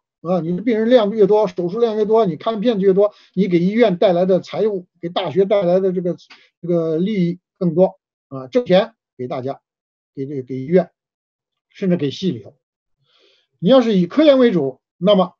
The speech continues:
临床你也兼挑一点儿，比如说百分之十、百分之二十、百分之三十搞临床，剩下时间，大部分时间搞科研，给你一个实验室，呃，给你安排一个技术员，启动基金。那么四年之内，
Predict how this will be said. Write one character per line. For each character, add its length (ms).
临 220
床 240
你 40
也 160
兼 240
挑 180
一 100
点 120
儿， 80
比 80
如 80
说 160
百 140
分 80
之 80
十、 400
百 120
分 100
之 40
二 220
十、 240
百 100
分 80
之 80
三 200
十 220
搞 140
临 120
床， 280
剩 160
下 100
时 140
间， 220
大 220
部 120
分 140
时 120
间 240
搞 160
科 140
研， 340
给 140
你 100
一 60
个 80
实 100
验 100
室， 360
呃， 380
给 100
你 80
安 160
排 100
一 80
个 80
技 200
术 80
员， 320
启 200
动 160
基 140
金。 320
那 140
么 260
四 280
年 180
之 100
内， 280